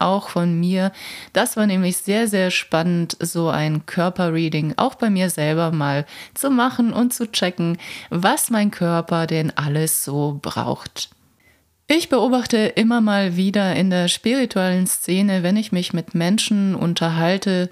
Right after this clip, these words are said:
die lange meditieren oder Menschen behandle, die lange meditieren, da merke ich häufig, oh ja, da fehlt es an Erdung, da fehlt es an Verbundenheit mit dem Körper.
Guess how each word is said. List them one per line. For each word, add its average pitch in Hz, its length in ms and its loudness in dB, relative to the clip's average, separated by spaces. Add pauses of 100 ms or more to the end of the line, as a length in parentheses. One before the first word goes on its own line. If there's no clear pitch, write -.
(520)
die 220 240 2
lange 233 420 4
meditieren 196 1160 2 (420)
oder 269 300 2
Menschen 240 380 2
behandle, 196 560 2
die 180 100 0
lange 175 320 2
meditieren, 170 800 0
da 202 160 2
merke 240 340 2
ich 214 160 -2
häufig, 185 640 0 (440)
oh 202 320 2
ja, 156 320 2
da 160 220 2
fehlt 170 280 0
es 160 160 -2
an 160 140 0
Erdung, 151 600 0
da 156 200 0
fehlt 180 300 -2
es 170 340 -4 (380)
an 240 280 2
Verbundenheit 190 920 0
mit 196 300 0
dem 180 200 2
Körper. 156 720 -2